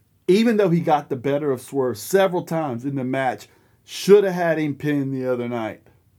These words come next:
Wednesday night. He didn't. Why? Because for whatever reason,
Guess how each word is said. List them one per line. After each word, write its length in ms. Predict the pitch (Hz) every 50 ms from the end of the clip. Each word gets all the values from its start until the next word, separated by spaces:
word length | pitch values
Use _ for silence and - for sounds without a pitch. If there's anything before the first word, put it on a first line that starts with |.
| _ -
Wednesday 400 | 131 143 139 127 120 127 120 117
night. 240 | 110 98 87 - - _ _ _ _ _ _ _ _ _ -
He 120 | 123 123
didn't. 340 | 135 - - - 95 87 80 _ _ -
Why? 380 | 107 117 117 107 92 82 85 _ _ _ _ _ _ _ _ _ _ _
Because 200 | _ - - 101
for 160 | - - 101 92
whatever 560 | 82 85 90 87 87 101 127 170 202 214 214
reason, 560 | 196 180 151 131 110 101 92 82 82 -